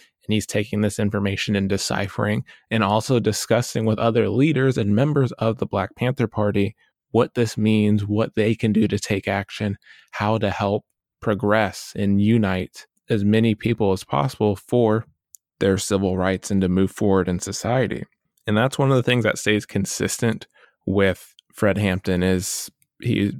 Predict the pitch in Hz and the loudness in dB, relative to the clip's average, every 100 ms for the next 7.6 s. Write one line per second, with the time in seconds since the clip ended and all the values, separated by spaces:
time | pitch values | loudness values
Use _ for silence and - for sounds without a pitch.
0 | - 131 113 104 - 104 90 - 69 - | -4 0 2 0 0 -4 -4 -6 -6 -6
1 | - 202 196 - - - - _ _ 107 | -2 2 4 2 0 -4 -12 _ _ 2
2 | 104 127 151 - - - 110 101 98 - | 4 2 0 -2 -4 -2 0 0 -2 -10
3 | - - _ _ - - - - 104 120 | -14 -16 _ _ -14 -6 -4 -4 -4 -2
4 | - 107 131 123 - 107 104 92 - - | 0 2 2 0 -2 -2 0 -2 -2 -2
5 | 98 107 104 - - 98 95 113 113 123 | 0 2 2 0 -2 0 2 2 2 2
6 | - 127 131 135 135 131 104 107 101 98 | 0 -2 -2 0 0 2 4 4 4 2
7 | 104 101 95 92 107 107 | 0 0 2 2 0 -4